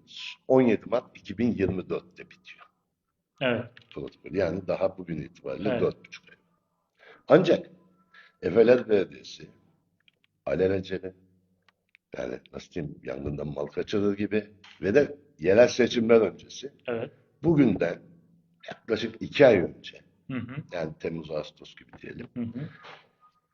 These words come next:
Speaker 1: bu, e, periyodik kontrol firmasıyla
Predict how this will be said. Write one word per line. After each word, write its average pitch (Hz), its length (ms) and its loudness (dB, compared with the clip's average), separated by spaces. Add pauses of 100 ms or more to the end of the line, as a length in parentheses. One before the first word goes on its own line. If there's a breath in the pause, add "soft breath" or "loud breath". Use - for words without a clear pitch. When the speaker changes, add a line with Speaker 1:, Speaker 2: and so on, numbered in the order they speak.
(360)
Speaker 1:
bu, 175 380 8 (260)
e, 104 340 2
periyodik 117 460 2
kontrol 101 420 -2
firmasıyla 127 920 0